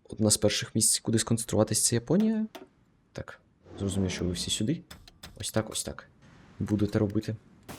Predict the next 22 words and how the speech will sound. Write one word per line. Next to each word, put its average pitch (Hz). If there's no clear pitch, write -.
Нам 101
точно 85
перевага 80
в -
повітрі 85
буде. 95
Ну 135
що 117
ж, 92
японські 147
війська 131
дотренувались. 101
Зупиняй 95
всіх -
інших. -
І -
танчики 90
в -
тому 90
ж -
рахунку 90
зупиняю. 95